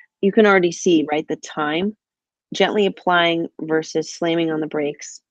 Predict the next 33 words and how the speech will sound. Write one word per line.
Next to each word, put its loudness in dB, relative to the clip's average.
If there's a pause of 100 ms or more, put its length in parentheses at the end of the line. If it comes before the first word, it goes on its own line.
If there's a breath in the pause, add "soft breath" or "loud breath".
(120)
that's -2
gonna -2
decrease -2
the -8
force -4
quite -8
a -8
bit, -6
be-, -12 (540)
or -4
the -4
impulse -8
quite -10
a -10
bit, -6 (520 loud breath)
because 0
we're 2
decreasing -4
the -10
time. -6
And -4
then -2
look -2
at -2
this, -4 (260 soft breath)
gently -2
applying -4
the -2
brakes -4
is -14
twenty-one -6
seconds -8
versus -6